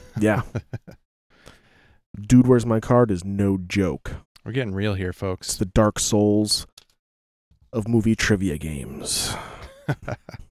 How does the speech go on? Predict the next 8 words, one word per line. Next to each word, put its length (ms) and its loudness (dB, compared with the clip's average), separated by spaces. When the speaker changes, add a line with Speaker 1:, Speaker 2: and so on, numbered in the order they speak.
Speaker 1:
It's 80 -10
appropriate 440 -2
because 280 -6
our 100 -4
souls 400 -2
are 100 -2
so 200 -4
dark. 400 -6